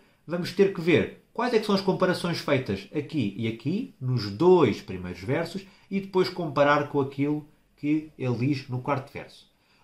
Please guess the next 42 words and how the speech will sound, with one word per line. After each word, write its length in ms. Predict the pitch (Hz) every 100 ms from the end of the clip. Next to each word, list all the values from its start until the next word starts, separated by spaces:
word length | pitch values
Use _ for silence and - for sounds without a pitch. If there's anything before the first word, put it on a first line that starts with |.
| -
Ora, 200 | 175 135
quais 180 | 196 190
é 60 |
que 200 | 190 -
são 160 | - 196
as 120 | 190
comparações? 600 | 196 202 196 208 233 - -
Já 160 | - 220
tinha 200 | 240 254
dito, 280 | 196 196 104
não 80 |
é? 240 | 90 120 - _
Reparem 360 | - - 147 143
que 60 |
aqui 180 | 135 170
o 100 | 160
como 300 | 165 180 185
não 120 | 190
engana 260 | 190 190 196
ninguém. 400 | 220 196 123 - - -
Ele, 160 | 139 135 135 -
ele 240 | 160 143
compara 520 | 127 151 156 214 165 127
o 60 |
seu 240 | - 190 170
olhar 500 | 156 151 120 90 101
azul 640 | 90 90 107 175 233 - _ -
com 120 | 202 208
o 60 |
elemento 500 | 202 175 185 208 185
natural, 560 | 196 208 151 127 87 -
o 60 | 147
céu, 420 | - 131 98 82 - _
com 140 | 190 196
o 60 |
elemento 400 | 190 175 196 190
natural, 480 | 190 180 147 113 98
a 240 | 143 123 156
água, 320 | 113 95 87
ao 160 | 95 95
sol. 340 | - 85 76 _ _ _ _
Ok? 400 | - - 143 160